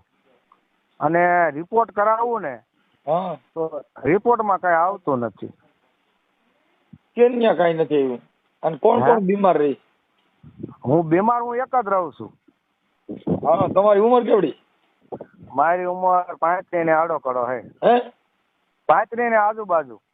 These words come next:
Speaker 2: પાંત્રીસ, તો તો હજી નાની ઉંમર છે. એટલે થાય શું તમે? શેની બીમારી?
Speaker 1: ગેસ કબજિયાત મટતું નથી, એના લીધેથી બધું થાય છે.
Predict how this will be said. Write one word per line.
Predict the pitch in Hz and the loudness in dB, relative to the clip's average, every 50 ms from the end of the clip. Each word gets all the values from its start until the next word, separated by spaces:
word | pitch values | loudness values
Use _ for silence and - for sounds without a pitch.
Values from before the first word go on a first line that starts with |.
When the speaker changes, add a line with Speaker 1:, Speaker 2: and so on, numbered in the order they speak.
| _ _ _ _ _ _ _ _ _ _ - | _ _ _ _ _ _ _ _ _ _ -6
Speaker 2:
પાંત્રીસ, | - 92 95 92 92 - 135 117 110 | -4 -2 -2 -4 -4 -8 -10 -10 -8
તો | 123 131 | -8 -8
તો | - - - | -6 -6 -6
હજી | - 80 87 | -6 -6 -4
નાની | 90 95 95 175 156 131 | -4 -4 -4 -4 -6 -10
ઉંમર | 117 113 110 110 104 | -12 -12 -12 -14 -12
છે. | - 123 | -8 -8
એટલે | 123 127 120 | -8 -8 -6
થાય | - - 165 196 220 214 | -2 0 2 2 2 2
શું | 160 214 233 226 | 0 -2 -2 0
તમે? | 175 196 190 190 180 | 0 0 0 0 -2
શેની | 156 - 226 240 254 | 0 0 0 0 0
બીમારી? | 240 185 202 196 185 170 151 143 135 - _ _ _ _ _ _ _ _ _ _ _ _ _ _ _ _ _ _ _ _ _ _ _ - 117 110 | -2 -2 -2 0 0 0 0 0 -2 -6 _ _ _ _ _ _ _ _ _ _ _ _ _ _ _ _ _ _ _ _ _ _ _ -20 -10 -4
Speaker 1:
ગેસ | 120 151 170 202 220 214 - - | 0 2 2 2 2 -2 -2 -2
કબજિયાત | 220 226 220 233 233 208 202 240 233 220 | -2 -2 0 -2 -4 -2 0 0 0 0
મટતું | 190 185 202 226 - _ - 226 226 | 0 -2 -2 -2 -2 _ -4 -2 0
નથી, | 226 226 214 - 220 | -2 -2 -2 0 0
એના | 202 208 220 233 220 208 | 0 0 2 0 0 0
લીધેથી | 202 214 202 214 220 190 196 | -2 -4 -4 -4 -4 -4 -4
બધું | 190 170 170 165 165 165 139 | -2 -2 -2 -2 -2 -4 -4
થાય | - 160 170 160 131 113 | -2 0 0 0 -2 -6
છે. | 104 104 101 - | -12 -16 -20 -20